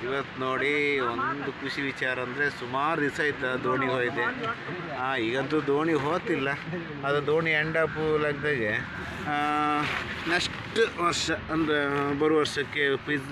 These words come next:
ಸೀಸನಿಗೆ ಫಸ್ಟಿಗೋಸ್ಕರ, ಆ, ಬಾಲಿ ಎಲ್ಲ ರೆಡಿ ಮಾಡ್ತಾರೆ. ಅದಕ್ಕೋಸ್ಕರ ಎಂಡ್ ಆದ ನಂತರ ಸ್ವಲ್ಪ ಬಾಲಿ ಕೆಲಸ ಎಲ್ಲ ಇರುತ್ತೆ. ಆ, ನಮ್ಮ ಸ್ನೇಹಿತರೆಲ್ಲ ಇದ್ರೆ ಮತ್ತೆ ಬೇರೆ ದೋಣಿ ಇರ್ತದೆ, ವಿಡಿಯೋ ಮಾಡ್ತಿದ್ದೇವೆ ಸ್ನೇಹಿತರೆ. ಮನೆ ಯಾವ ರೀತಿ ಕಾಳಿ ಕಟ್ತಾ ಇಲ್ಲ ನೋಡ್ಕೊಂಡು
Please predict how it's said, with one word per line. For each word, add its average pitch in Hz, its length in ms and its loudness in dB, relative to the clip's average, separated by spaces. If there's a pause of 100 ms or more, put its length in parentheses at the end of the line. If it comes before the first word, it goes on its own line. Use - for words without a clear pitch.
ಸೀಸನಿಗೆ 143 480 2
ಫಸ್ಟಿಗೋಸ್ಕರ, 131 760 0 (680)
ಆ, 147 40 0 (840)
ಬಾಲಿ 123 280 2
ಎಲ್ಲ 156 120 4 (420)
ರೆಡಿ 151 260 4
ಮಾಡ್ತಾರೆ. 127 340 0
ಅದಕ್ಕೋಸ್ಕರ 135 440 -2 (120)
ಎಂಡ್ 131 180 -2
ಆದ 127 140 -2
ನಂತರ 123 220 -6
ಸ್ವಲ್ಪ 131 300 -2
ಬಾಲಿ 131 180 0 (100)
ಕೆಲಸ 143 240 4
ಎಲ್ಲ 143 160 2
ಇರುತ್ತೆ. 117 280 0 (520)
ಆ, - 20 -2 (260)
ನಮ್ಮ 120 220 -2
ಸ್ನೇಹಿತರೆಲ್ಲ 127 580 0 (120)
ಇದ್ರೆ 180 320 2 (220)
ಮತ್ತೆ 156 220 -2 (100)
ಬೇರೆ 143 260 2
ದೋಣಿ 139 240 2
ಇರ್ತದೆ, 113 280 4 (300)
ವಿಡಿಯೋ 123 260 2
ಮಾಡ್ತಿದ್ದೇವೆ 107 560 0
ಸ್ನೇಹಿತರೆ. 101 360 -4 (440)
ಮನೆ 131 220 0 (440)
ಯಾವ 127 120 2 (100)
ರೀತಿ 127 300 -2
ಕಾಳಿ 127 240 0
ಕಟ್ತಾ 120 240 -2
ಇಲ್ಲ 117 120 2 (100)
ನೋಡ್ಕೊಂಡು 156 300 0